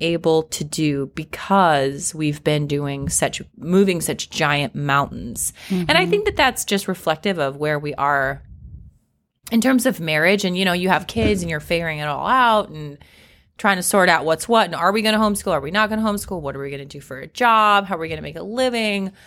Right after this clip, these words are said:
Speaker 1: Um, what animals are we interested in owning? What, what are we,
Speaker 2: Mm-hmm.
Speaker 1: what jobs on the farm are we interested in? And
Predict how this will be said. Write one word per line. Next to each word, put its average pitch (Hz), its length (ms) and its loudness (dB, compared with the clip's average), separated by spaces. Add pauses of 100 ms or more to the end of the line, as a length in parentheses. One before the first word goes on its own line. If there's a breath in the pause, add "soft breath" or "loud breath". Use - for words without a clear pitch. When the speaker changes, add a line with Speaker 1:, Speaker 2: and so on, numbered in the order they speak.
(340 loud breath)
Speaker 1:
Um, 180 220 4
what 190 220 0
animals 196 380 4
are 185 260 2
we 233 140 2
interested - 720 -4
in 151 120 -6
owning? 143 420 -4
What, 160 200 -4
what 175 280 0
are 180 80 0
we, 190 120 0
Speaker 2:
Mm-hmm. 196 80 -4
Speaker 1:
what 185 220 0 (520)
jobs 190 280 2
on 202 80 4
the 190 80 0
farm 196 320 0 (100)
are 233 260 4
we 185 120 0
interested 151 640 -6
in? - 260 -12 (120)
And 190 240 0